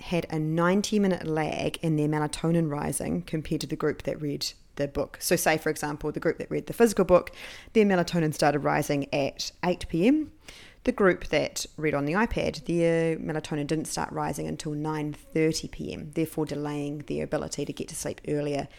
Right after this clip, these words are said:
And that was three days later, after, even after they stopped. So they only did this, so they stopped reading off the iPad, and then three days later they were still seeing this effect.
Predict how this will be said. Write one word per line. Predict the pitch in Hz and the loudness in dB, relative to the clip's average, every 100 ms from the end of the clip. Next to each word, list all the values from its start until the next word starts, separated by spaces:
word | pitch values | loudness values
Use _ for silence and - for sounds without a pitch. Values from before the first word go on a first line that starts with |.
| - | -18
And | - | -12
that | 214 | -6
was | 208 196 | -4 -4
three | - 190 208 214 | -6 2 4 4
days | 196 175 175 165 | 4 4 4 2
later, | 156 160 - - - | -2 -2 -6 -6 0
after, | 165 175 - - | 2 2 -2 -2
even | 175 175 | 0 2
after | 160 - | 0 0
they | 165 | -6
stopped. | - - 160 - - - | -4 -2 -2 -2 -16 -8
So | - | 2
they | 190 | 4
only | 185 | 6
did | 180 156 | 4 4
this, | 156 - - - - - - | 0 -2 -8 -14 -20 -20 -10
so | - | -2
they | 208 | 0
stopped | - 226 | 2 4
reading | 180 170 | 4 4
off | 160 - | 0 0
the | |
iPad, | 147 147 151 143 | 2 2 0 -2
and | 147 | -2
then | 143 | -4
three | 147 - 165 | -4 -2 0
days | 147 147 160 | 0 -2 -2
later | 156 143 | -2 -2
they | - | -4
were | - | -4
still | - - 156 147 165 | -6 -2 -2 -2 -4
seeing | - 147 147 147 | -4 -4 -4 -6
this | 147 | -10
effect. | - - - - | -10 -10 -10 -12